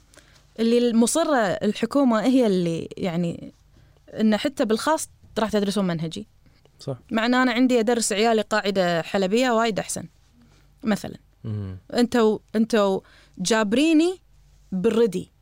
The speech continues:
Speaker 1: <laughs> يعني
Speaker 2: مم.
Speaker 1: على مست-، يعني أ-، أصدم لما أشوف النصوص،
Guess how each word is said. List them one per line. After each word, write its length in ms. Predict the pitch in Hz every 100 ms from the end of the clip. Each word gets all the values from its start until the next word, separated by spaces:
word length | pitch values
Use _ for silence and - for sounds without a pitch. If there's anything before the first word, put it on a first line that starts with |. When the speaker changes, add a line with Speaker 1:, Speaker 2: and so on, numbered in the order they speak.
| _ _ _ -
Speaker 1:
<laughs> 440 | - - - -
يعني 520 | 311 - 254 247 127 226
Speaker 2:
مم. 80 | - - - - - 370
Speaker 1:
على 240 | - 202 208
مست-، 380 | 254 - 285 -
يعني 360 | 180 196 196
أ-، 40 | - _ - 226 - _ -
أصدم 520 | 302 220 214 233 262 _ _ _ _ _ _ -
لما 380 | 202 220 226 185
أشوف 640 | 220 285 285 - - - _ 233
النصوص، 720 | 226 226 233 180 - -